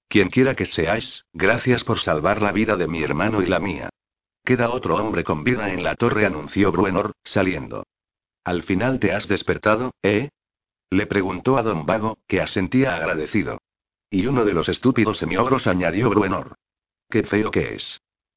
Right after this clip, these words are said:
Debemos llevar a este a un sanador, y rápido", explicó Katy Brie mientras ella y Regis se las arreglaban para acomodar al semiconsciente Jedid junto a su hermano. "Outmei", insistió Don Vago.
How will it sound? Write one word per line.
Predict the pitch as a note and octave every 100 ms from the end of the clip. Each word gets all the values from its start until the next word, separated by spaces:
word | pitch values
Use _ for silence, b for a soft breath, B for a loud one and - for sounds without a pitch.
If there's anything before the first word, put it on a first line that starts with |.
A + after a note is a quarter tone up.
| _ D#2+
Debemos | F2+ A2 C3 A#2
llevar | E2+ D#2+ G#2+
a | F#2+
este | A2+ - C3
a | A2+
un | B2
sanador, | G#2+ E2 D2 G#2 - -
y | G#2
rápido", | G2 A2 G#2+ G#2
explicó | F#2 - F2+ - G#2
Katy | A#2 A2
Brie | F2 G2 A#2
mientras | G#2+ F#2+ E2+ E2 -
ella | A2 A#2+ G#2+
y | G2
Regis | G#2 - F#2
se | A2+
las | D#2+ -
arreglaban | F#2 F2 F2+ A2 A2 F#2+
para | G2 D#2+
acomodar | D2 F#2 D2+ F#2 G2
al | F#2
semiconsciente | G2+ F#2 G2+ F#2 - F#2+ G2+ A#2
Jedid | - D2+ G#2
junto | - A2 G2 C3+
a | A2
su | E2+
hermano. | - F2 B1 A1+ - _ _ _ _ G2
"Outmei", | F2+ F2 E2 F#2+ A#2+
insistió | C3 - G2 - A#2
Don | A#2 F2+
Vago. | F2 D2 G#1